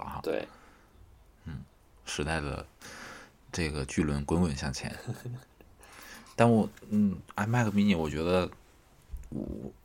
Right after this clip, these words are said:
Speaker 1: 它本身吧，没有设计创新可言。
Speaker 2: 嗯。
Speaker 1: 它的唯一的设计上的创新就是改了个颜色。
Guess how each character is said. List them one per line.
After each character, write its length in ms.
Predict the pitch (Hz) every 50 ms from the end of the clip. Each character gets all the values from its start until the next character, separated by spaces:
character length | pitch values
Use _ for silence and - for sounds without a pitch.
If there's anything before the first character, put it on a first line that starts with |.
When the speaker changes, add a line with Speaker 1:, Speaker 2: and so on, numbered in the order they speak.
| - - -
Speaker 1:
它 540 | - - - - 92 95 98 98 98 98 98 - - - - - _ _ _ - - - - - _ _ - - _ _ - - - - - -
本 160 | - 87 76 71
身 180 | - 92 92
吧， 140 | 101 98 87
没 140 | 71 78 87
有 340 | 95 82 69 64 62 - - - - - - - - - - - - - - - -
设 240 | - - 113 98
计 100 | 82 87
创 200 | - - - 85
新 160 | 85 - 85 80
可 100 | - -
言。 300 | - - 50 - - - - -
Speaker 2:
嗯。 260 | - - 98 - - - - _ _ _ _ - - _ _ - _ _ _ _ - - _ _ _ -
Speaker 1:
它 280 | - - - 92 92 90
的 280 | 90 85 78 73 67 - - - - - _ _ - - - _ _ _
唯 140 | - 82 90
一 80 | 98 98
的 240 | 92 85 76 73 73
设 200 | - - 92 85
计 100 | 80 73
上 160 | 80 78 73
的 60 | 73
创 200 | 69 - - 76
新 140 | - 78 76
就 100 | 76 78
是 80 | 78
改 160 | 76 - - -
了 40 | -
个 80 | -
颜 180 | - - - -
色。 200 | - - - -